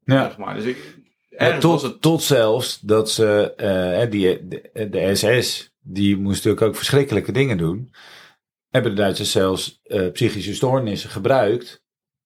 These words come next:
Speaker 1: om die brigades op te stellen. Hè, dus die, die, als je neemt op de, de, de Dierlewangers S S, eh, brigade, waren gewoon allemaal moordenaars, verkrachters, mensen met, eh,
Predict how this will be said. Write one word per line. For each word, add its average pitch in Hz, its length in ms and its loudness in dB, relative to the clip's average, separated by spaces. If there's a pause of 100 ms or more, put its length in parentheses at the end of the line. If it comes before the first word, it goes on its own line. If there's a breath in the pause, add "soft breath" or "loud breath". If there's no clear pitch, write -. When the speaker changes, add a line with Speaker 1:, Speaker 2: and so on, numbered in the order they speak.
(260)
Speaker 1:
om 117 280 0
die 104 120 0
brigades 113 840 -2 (200)
op - 180 -4
te 107 80 -4
stellen. 87 400 0
Hè, 123 140 0
dus 113 200 -2
die, 107 180 -2
die, 101 340 0
als 104 180 -2
je 104 60 -10
neemt 101 240 -4 (100)
op 92 140 -4
de, 98 280 2
de, 92 340 2
de 95 100 -6
Dierlewangers 107 720 0
S 87 120 -6 (120)
S, 101 200 -8 (560 loud breath)
eh, 90 560 0
brigade, 101 420 0
waren 120 200 4
gewoon 117 220 0
allemaal 120 220 0
moordenaars, 113 600 2
verkrachters, 107 760 0
mensen 104 400 -2
met, 101 280 0
eh, 92 280 2